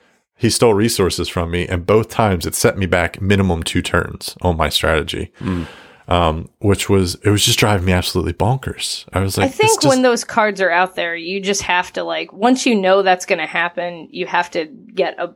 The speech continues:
Speaker 3: you have to get yourself some cards that are gonna get you a lot of resources. It
Speaker 1: I,
Speaker 3: worked for
Speaker 1: I,
Speaker 3: me.
Speaker 1: I, I, well,
Speaker 3: 'Cause
Speaker 1: I
Speaker 3: he stole
Speaker 1: guess,
Speaker 3: from
Speaker 1: and
Speaker 3: me, too, and
Speaker 1: I get
Speaker 3: it
Speaker 1: it,
Speaker 3: didn't
Speaker 1: but, and
Speaker 3: affect
Speaker 1: I
Speaker 3: what I
Speaker 1: did
Speaker 3: was doing.
Speaker 1: great. I only lost by two points. Like, I,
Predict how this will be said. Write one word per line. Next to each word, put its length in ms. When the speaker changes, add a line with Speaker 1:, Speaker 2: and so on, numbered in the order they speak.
Speaker 3:
you 140
have 200
to 240
get 220
yourself 340
some 160
cards 340
that 140
are 80
gonna 260
get 240
you 100
a 20
lot 480
of 100
resources. 760
It 60
Speaker 1:
I, 20
Speaker 3:
worked 260
for 100
Speaker 1:
I, 40
Speaker 3:
me. 160
Speaker 1:
I, 160
I, 140
well, 360
Speaker 3:
'Cause 120
Speaker 1:
I 40
Speaker 3:
he 60
stole 140
Speaker 1:
guess, 220
Speaker 3:
from 100
Speaker 1:
and 60
Speaker 3:
me, 220
too, 380
and 400
Speaker 1:
I 100
get 220
Speaker 3:
it 60
Speaker 1:
it, 40
Speaker 3:
didn't 120
Speaker 1:
but, 120
and 200
Speaker 3:
affect 20
Speaker 1:
I 20
Speaker 3:
what 40
I 40
Speaker 1:
did 200
Speaker 3:
was 100
doing. 120
Speaker 1:
great. 320
I 180
only 180
lost 320
by 100
two 240
points. 560
Like, 160
I, 160